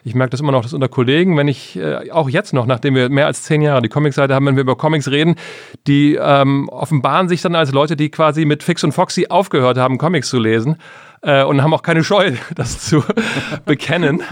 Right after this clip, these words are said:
Äh, ich versuch dann immer zu sagen, „Ja, es gibt seitdem auch noch ein paar andere Dinge.“ Und wenn man sie ihnen dann zeigt, dann merken sie, „Ach so, gibt ja auch was für Erwachsene.“ Das ist aber einfach noch ein riesen Nachholbedarf hier.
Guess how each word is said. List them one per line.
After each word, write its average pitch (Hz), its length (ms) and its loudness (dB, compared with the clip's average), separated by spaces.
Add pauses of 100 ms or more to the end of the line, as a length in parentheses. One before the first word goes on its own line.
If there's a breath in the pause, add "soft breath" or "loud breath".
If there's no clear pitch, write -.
(480 loud breath)
Äh, 127 440 2
ich 131 80 -6
versuch 151 240 0
dann 147 140 0
immer 151 180 0
zu 143 100 -8
sagen, 147 240 0
„Ja, 151 120 4
es - 240 -4
gibt 143 300 -4
seitdem 156 460 0
auch 156 100 2
noch 156 120 4
ein 160 80 -2
paar 127 140 0
andere 170 240 2
Dinge.“ 151 360 2
Und 139 140 2
wenn 151 100 2
man 160 180 0
sie 143 120 2
ihnen 147 120 2
dann 131 140 2
zeigt, 160 380 -2
dann 156 100 0
merken 151 180 0
sie, 147 160 -6
„Ach 151 100 -6
so, 170 260 2
gibt 131 220 -2
ja 147 60 2
auch 143 100 0
was 147 140 -2
für 165 80 0
Erwachsene.“ 160 480 0 (520 loud breath)
Das 143 200 -8
ist - 180 -8
aber 151 240 -4
einfach 143 220 -6
noch 151 100 0
ein 139 60 0
riesen 165 300 0
Nachholbedarf 110 720 -2
hier. 107 180 -8